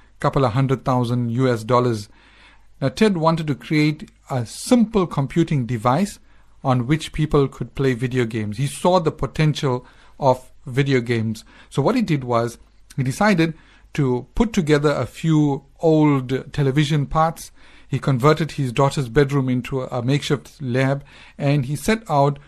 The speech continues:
to develop a low-cost gaming machine that was so affordable that any home could afford it. He eventually succeeded. He created this little console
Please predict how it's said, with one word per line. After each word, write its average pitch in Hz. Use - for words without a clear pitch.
to 147
develop 147
a 139
low-cost 156
gaming 151
machine 175
that 139
was 139
so 226
affordable 151
that 131
any 185
home 143
could 131
afford 120
it. 117
He 147
eventually 220
succeeded. 147
He 135
created 180
this 151
little 165
console 147